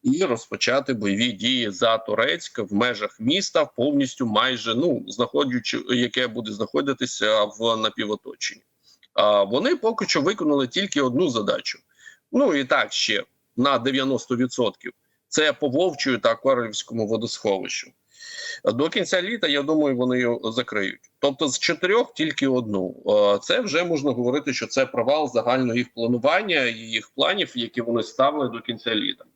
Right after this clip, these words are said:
З осени вони повинні були вже,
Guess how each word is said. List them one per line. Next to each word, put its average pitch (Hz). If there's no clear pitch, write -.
З 123
осени 165
вони 143
повинні 160
були 135
вже, 131